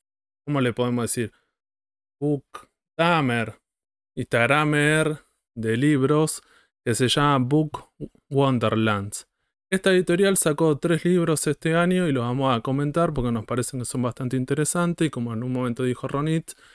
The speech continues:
tiene que ver con si algunos son rescates editoriales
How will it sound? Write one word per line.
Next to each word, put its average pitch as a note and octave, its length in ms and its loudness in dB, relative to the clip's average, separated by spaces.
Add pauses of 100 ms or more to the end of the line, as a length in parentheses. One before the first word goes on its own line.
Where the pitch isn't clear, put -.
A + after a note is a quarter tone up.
(300)
tiene D#3 160 2
que C3 80 4
ver C#3+ 100 2
con A#2+ 220 0
si C#3+ 400 2
algunos C3+ 440 2
son C#3 260 -2 (540)
rescates C#3 560 0
editoriales F3 960 2